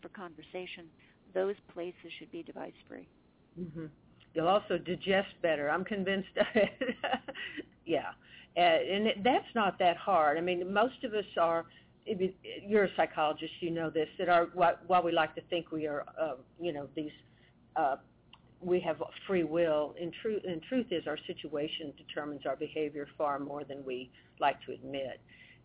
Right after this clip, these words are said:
Speaker 2: And so if we just set up the circumstances, we will behave in almost any way that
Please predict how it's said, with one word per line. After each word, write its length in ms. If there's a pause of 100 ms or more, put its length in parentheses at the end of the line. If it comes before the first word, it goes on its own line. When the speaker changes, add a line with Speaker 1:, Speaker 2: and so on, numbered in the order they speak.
Speaker 2:
And 460
so 80
if 120
we 100
just 180 (140)
set 120
up 160
the 160
circumstances, 920
we 100
will 140
behave 360
in 80
almost 280 (100)
any 160
way 440
that 180